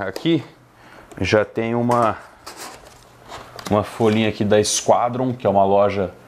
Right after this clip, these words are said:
americana de insumos pra plastimodelismo. What do you need?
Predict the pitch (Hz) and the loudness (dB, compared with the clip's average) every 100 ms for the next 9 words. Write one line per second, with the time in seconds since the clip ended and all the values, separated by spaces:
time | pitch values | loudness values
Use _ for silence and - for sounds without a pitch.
0 | - - 101 101 92 107 107 92 90 95 | -8 -2 0 0 0 0 0 0 -4 -2
1 | 104 95 - 101 92 98 - - - 101 | 0 0 2 0 2 0 0 -4 -4 -2
2 | 98 98 113 113 113 - 131 160 - 120 | 0 2 2 0 -4 0 0 0 -2 2
3 | 131 127 110 117 127 95 | 4 4 4 4 4 2